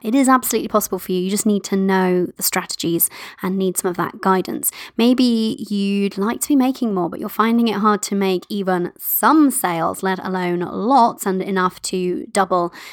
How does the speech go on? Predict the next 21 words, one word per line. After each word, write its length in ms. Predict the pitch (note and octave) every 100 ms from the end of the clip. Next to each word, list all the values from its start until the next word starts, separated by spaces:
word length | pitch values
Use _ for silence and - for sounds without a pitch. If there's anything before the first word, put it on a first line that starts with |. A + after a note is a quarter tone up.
| -
your 260 | F#3+ F3 -
income. 420 | G3 F#3+ F#3+ F3+
So 160 | - F#3
you're 120 | F3
feeling 360 | - F#3 F3+
like, 200 | F3+ F3 -
"Yeah, 360 | G3 G#3 G3+ G3+
I 80 | G#3+
don't 160 | B3 A3+
know 160 | G#3+
how 140 | G3+ G3+
this 160 | G3
is 120 | F#3 G3
even 280 | F#3 F#3
gonna 180 | F3+ E3+
pan 260 | F3 - F3+
out." 200 | F3+ - _ - -
So 100 | -
I'm 180 | A3+ G#3+
hoping 560 | G3+ C#4+ D4 G3 F#3+ F#3+
that 240 | F#3 -